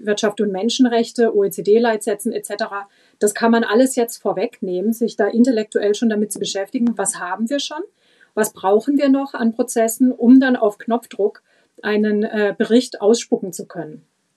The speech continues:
Weil dann wird's tatsächlich ein Thema, was man gestalten kann. Und die Ernsthaftigkeit, ich glaube, wir alle können's prägen, indem wir auch aufpassen, bei der Greenwashing-Diskussion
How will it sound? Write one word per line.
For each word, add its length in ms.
Weil 160
dann 300
wird's 400
tatsächlich 760
ein 180
Thema, 320
was 160
man 200
gestalten 520
kann. 380
Und 180
die 80
Ernsthaftigkeit, 1300
ich 140
glaube, 320
wir 180
alle 200
können's 420
prägen, 460
indem 540
wir 420
auch 160
aufpassen, 600
bei 120
der 120
Greenwashing-Diskussion 1300